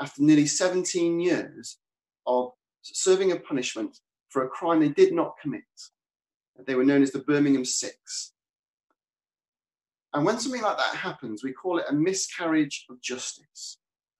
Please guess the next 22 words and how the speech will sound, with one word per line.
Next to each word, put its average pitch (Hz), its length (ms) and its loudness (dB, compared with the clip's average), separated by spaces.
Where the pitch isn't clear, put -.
And 151 140 4
we 160 120 8
know 180 540 0
instinctively 151 920 -2
that 151 80 0
that's - 260 -2
not 170 240 2
right. 123 240 -6
We 143 180 4
know 165 580 0
that 107 160 -14
when 139 200 0
justice 170 400 -4
has 156 100 -8
been 151 240 2
done 110 240 -10
or 127 80 -4
when 139 100 0
it - 100 -8
hasn't 156 380 -6
been 123 160 -8
done, 107 220 -14